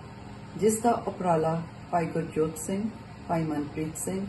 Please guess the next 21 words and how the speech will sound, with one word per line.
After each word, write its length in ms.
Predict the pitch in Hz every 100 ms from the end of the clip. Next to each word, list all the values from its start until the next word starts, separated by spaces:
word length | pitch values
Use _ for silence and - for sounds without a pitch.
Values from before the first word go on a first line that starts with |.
| - - - 214
ਅਤੇ 180 | 226 226
ਭਾਈ 240 | 202 175
ਹਰਸ਼ਦੀਪ 600 | 170 180 - - 156 151
ਸਿੰਘ 220 | - 147 -
ਜੀ 80 | 147
ਨੇ 180 | 151 180 - - -
ਕੀਤਾ 340 | 190 170 151 139
ਹੈ। 240 | - - - - - - - - -
ਇਸ 160 | 254 254
ਕੰਪੀਟੀਸ਼ਨ 640 | 262 247 247 247 220 233 214
ਦੇ 140 | 196
ਵਿੱਚ 240 | 165 175 - - - - -
ਬਹੁਤ, 280 | 190 190 220
ਬੱਚਿਆਂ 400 | 180 196 254 240
ਨੇ 120 | 226
ਬਹੁਤ 440 | 214 202 254 254 175
ਵੱਧ 160 | 175 -
ਚੜ੍ਹ 160 | 156 - -
ਕੇ 140 | 156 160 - - - 202
ਹਿੱਸਾ 280 | - 143
ਲਿਆ। 320 | 135 - -